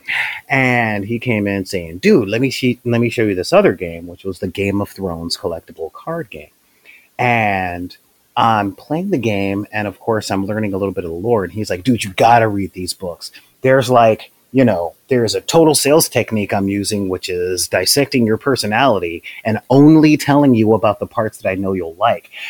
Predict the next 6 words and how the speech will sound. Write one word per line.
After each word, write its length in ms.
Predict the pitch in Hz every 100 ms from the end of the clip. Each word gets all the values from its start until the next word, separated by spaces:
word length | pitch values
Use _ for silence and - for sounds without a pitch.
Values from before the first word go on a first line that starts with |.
| - -
And 440 | 123 110 95 92 _ _
these 340 | 104 127 147 135
Dothraki 800 | 131 107 - 113 131 156 127 101
guys 440 | 95 87 90 -
are, 200 | - 110
like, 340 | 101 92 90